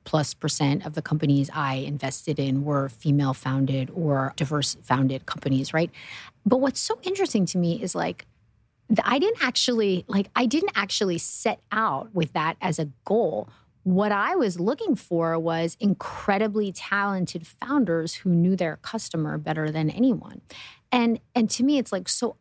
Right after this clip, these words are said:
obvious. Like, it doesn't make any sense to have people who are not, like, part of a particular customer group to be building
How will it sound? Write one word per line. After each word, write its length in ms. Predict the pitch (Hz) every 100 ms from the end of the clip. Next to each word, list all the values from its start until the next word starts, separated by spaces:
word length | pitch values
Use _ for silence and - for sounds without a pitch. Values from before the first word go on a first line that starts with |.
| -
obvious. 500 | 262 254 156 - -
Like, 200 | 175 - - _ -
it 200 | 214 196
doesn't 340 | 233 208 233
make 180 | 208 175 -
any 220 | 208 180
sense 560 | - - 302 214 190
to 100 | -
have 400 | 170 175 156 160 _ _ _ _
people 380 | - 220 190 180
who 260 | - 190
are 120 | - 185
not, 200 | 185 190
like, 160 | 165
part 380 | - - - 214
of 140 | 196 165
a 60 |
particular 640 | - - - 180 170 160 -
customer 560 | - 220 - 185 160
group 260 | 160 156 151
to 120 | -
be 140 | 175 170
building 800 | 156 170 185 175 160 151 151